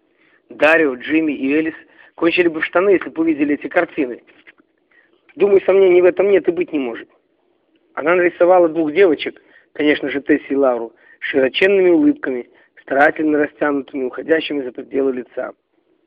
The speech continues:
Она рисовала папулю выше дома, рядом с которым он стоял, наверняка первым гнездом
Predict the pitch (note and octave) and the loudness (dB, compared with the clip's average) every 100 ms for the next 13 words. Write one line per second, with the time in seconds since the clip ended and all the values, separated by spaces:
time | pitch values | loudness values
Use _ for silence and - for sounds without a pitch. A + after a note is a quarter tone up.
0 | _ D#3 G#3+ G#3 F#3 F#3 F#3 F3+ D3 C#3+ | _ 0 2 2 4 6 4 2 -2 0
1 | C#3+ C3 - _ _ _ _ _ _ C#3 | 0 -2 -6 _ _ _ _ _ _ -4
2 | - D3+ C3+ C#3+ C3 B2 _ _ _ _ | 0 0 2 2 2 -6 _ _ _ _
3 | - D3+ D3 C#3 C#3+ C3+ E3+ D#3 D3 - | 0 2 2 0 -2 4 4 4 0 0
4 | C#3+ C#3 C3+ B2+ _ _ _ _ _ _ | 0 2 2 -2 _ _ _ _ _ _
5 | _ _ D3 E3 E3+ E3+ G#3 G3+ F#3 F3 | _ _ 0 2 2 2 0 4 4 4
6 | D#3 D#3 D3+ D#3 | 0 -2 -2 -2